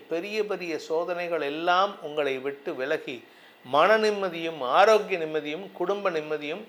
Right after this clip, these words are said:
ஏற்படுத்தி கொடுக்கும் அந்த அன்னையின் ஆற்றலை உணரலாம். இந்த மாதாந்திர பலன்கள் உங்களுக்கு ஒரு ஃபிஃப்டி பர்சன்ட்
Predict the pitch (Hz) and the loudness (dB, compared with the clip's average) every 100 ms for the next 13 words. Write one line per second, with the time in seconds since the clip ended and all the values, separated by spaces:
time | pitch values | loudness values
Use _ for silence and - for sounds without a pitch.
0 | - 156 - 170 165 156 143 147 143 - | -4 -4 -2 -6 -6 -10 -6 -4 -4 -6
1 | 135 120 - 131 139 135 131 127 151 170 | -14 -14 -10 -8 -4 -4 -2 -4 -4 -4
2 | 156 127 135 185 - 160 175 180 131 143 | -4 0 0 0 -2 -4 -4 -4 0 2
3 | 139 127 110 - - _ _ _ _ _ | 4 2 0 -10 -20 _ _ _ _ _
4 | _ _ _ _ _ _ _ _ _ - | _ _ _ _ _ _ _ _ _ -8
5 | 165 170 139 143 185 220 233 220 208 196 | -4 0 2 4 6 8 8 6 2 2
6 | 180 180 175 185 220 - _ - 160 175 | 2 0 0 -4 -4 -10 _ -6 -4 2
7 | 170 160 160 214 220 - 151 151 - 160 | 4 2 0 -6 -6 -8 -18 -20 -8 -4
8 | 156 - 190 - 220 185 185 208 | -4 -6 -8 -4 -4 -4 -4 -4